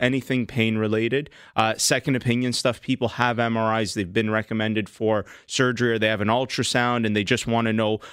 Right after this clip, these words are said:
a little bit more. That's another thing that I'm doing. Another big thing that I've started to do, um, and getting a lot of, uh, exposure on this front is there's a lot of people that listen to the show that have either worked for big companies,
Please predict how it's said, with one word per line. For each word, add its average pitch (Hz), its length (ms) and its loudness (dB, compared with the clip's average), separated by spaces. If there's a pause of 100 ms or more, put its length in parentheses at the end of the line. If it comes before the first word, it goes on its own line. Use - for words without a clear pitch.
a 113 60 4
little 117 300 2
bit 107 140 0
more. 117 260 0
That's 107 320 0
another 113 320 2
thing 123 220 -2
that 120 100 -2
I'm 117 100 0
doing. 127 200 -2 (240)
Another 131 440 2
big 120 240 0
thing 127 260 -2
that 107 100 2
I've 104 160 0
started 117 420 0
to 107 100 0
do, 107 380 0 (240)
um, 101 360 2
and 117 200 2
getting 117 260 2
a 104 40 2
lot 110 480 2
of, 101 180 -2
uh, 98 340 2 (100)
exposure 117 560 0
on 107 140 0
this 113 160 -2
front 160 360 -2
is 117 280 2 (260)
there's 120 160 4
a 120 40 2
lot 135 220 2
of - 60 -8
people 135 240 0
that 107 160 2
listen 113 340 -2
to 120 60 0
the 117 80 0
show 117 220 0
that 101 140 0
have 107 460 0
either 104 340 2
worked 107 360 -2
for 120 120 -4
big 107 240 0
companies, 120 480 -4